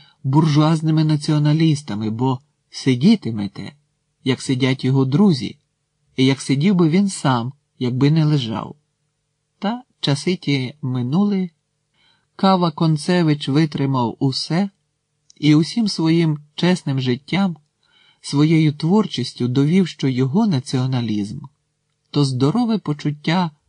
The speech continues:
гордості за причетність до великої культури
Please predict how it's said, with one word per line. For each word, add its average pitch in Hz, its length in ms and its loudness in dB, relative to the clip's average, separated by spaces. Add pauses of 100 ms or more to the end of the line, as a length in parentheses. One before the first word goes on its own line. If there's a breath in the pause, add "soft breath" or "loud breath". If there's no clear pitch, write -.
(120)
гордості 123 920 -2 (520)
за 120 220 -2
причетність - 920 -6 (300)
до 120 180 -2
великої 175 480 0
культури 127 800 -2